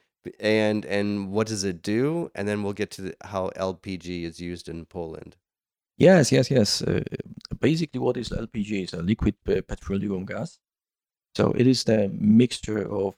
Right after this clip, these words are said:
Speaker 2: propane and butane, basically. So hydrocarbons that are a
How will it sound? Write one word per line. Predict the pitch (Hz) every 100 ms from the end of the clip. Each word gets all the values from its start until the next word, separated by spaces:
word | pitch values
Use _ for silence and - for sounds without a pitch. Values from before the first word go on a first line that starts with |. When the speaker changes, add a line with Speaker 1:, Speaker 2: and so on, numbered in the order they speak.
| _
Speaker 2:
propane | 113 104 101 104
and | 104 98
butane, | 98 - - - _
basically. | - 82 - - - - _ _ _
So | - 95 92 87 -
hydrocarbons | - 98 135 135 139 123 117 117 98
that | 90 95
are | 95 87 -
a | -